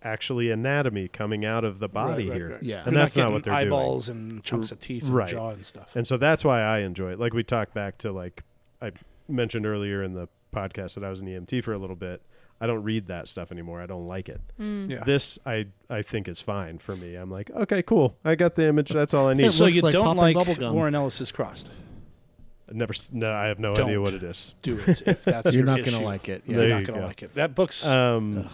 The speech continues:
Speaker 2: hardcore.
Speaker 1: but I did, I mentioned, uh, in my notes that the art was inconsistent, um, and I, the ethnicity was really hard to pinpoint.
Speaker 2: They talk about it later.
Speaker 1: And, and they talk about they have to po-, they have to point out what the ethnicities are,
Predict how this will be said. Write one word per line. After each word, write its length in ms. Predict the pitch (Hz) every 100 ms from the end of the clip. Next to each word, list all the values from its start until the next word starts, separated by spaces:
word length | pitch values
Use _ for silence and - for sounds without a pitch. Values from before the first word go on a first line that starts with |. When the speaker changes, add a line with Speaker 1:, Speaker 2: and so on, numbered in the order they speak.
| -
Speaker 2:
hardcore. 420 | 147 117 - 101 - - - - -
Speaker 1:
but 100 | 127
I 80 | 135
did, 360 | 131 143 143 120
I 80 | 123
mentioned, 800 | 123 127 120 123 117 110 107 - -
uh, 260 | 113 107 113
in 120 | 113
my 200 | 110 113
notes 360 | 110 107 - -
that 140 | 101
the 80 | 107
art 300 | 101 104 104
was 280 | 107 104 107
inconsistent, 880 | 107 107 104 - 98 110 101 - - _ _ _ _
um, 680 | 104 101 98 95 92 92 95
and 120 | 117 104
I, 140 | 104 -
the 280 | 101 98 92 - _ -
ethnicity 580 | 120 120 139 - 113
was 180 | 95 92
really 240 | 101 104 92
hard 200 | 110 92
to 80 |
pinpoint. 640 | - - 123 - 85 78 - _ - - -
Speaker 2:
They 100 | 147
talk 240 | 143 160
about 200 | 120 110
it 100 | 110
later. 240 | 123 104 -
Speaker 1:
And, 180 | 147 156
and 160 | 139
they 100 | 127 113
talk 280 | - 160
about 160 | 151 110
they 100 | 98
have 280 | 90 127 120
to 160 | 123 104 _ -
po-, 100 | - 120
they 80 | 113
have 380 | - 123 120 -
to 80 |
point 460 | 120 - 120 110 -
out 280 | 104 98 -
what 200 | 98 95
the 100 | 98
ethnicities 680 | 90 - 98 98 117 123 127
are, 280 | 135 151 156